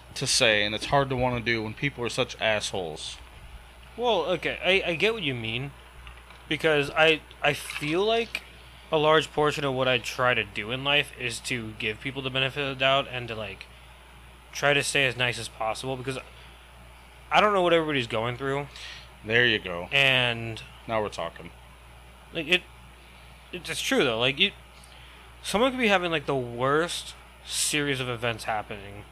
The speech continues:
Speaker 1: Right.
Speaker 2: And all of it, and, like, they could, they, they don't mean to be aggressive,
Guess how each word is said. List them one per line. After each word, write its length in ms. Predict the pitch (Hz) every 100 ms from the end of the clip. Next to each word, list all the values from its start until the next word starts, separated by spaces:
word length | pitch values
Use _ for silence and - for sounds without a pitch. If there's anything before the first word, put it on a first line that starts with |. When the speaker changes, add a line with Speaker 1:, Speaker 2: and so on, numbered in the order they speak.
| - -
Speaker 1:
Right. 220 | 107 92 - - - - - - -
Speaker 2:
And 760 | 131 120 117 113 113 110 110 - - - - - - - - -
all 280 | 135 139 139
of 60 | 131
it, 40 |
and, 180 | 139 131
like, 360 | 127 120 113 - - - - - - - - - - - - - - - 143
they 180 | 147 151
could, 280 | - 180 156 - -
they, 160 | 156 170
they 140 | 180
don't 200 | 214 233
mean 400 | 170 165 190 185 151
to 120 | 143
be 160 | 127
aggressive, 600 | 113 107 107 101 110 107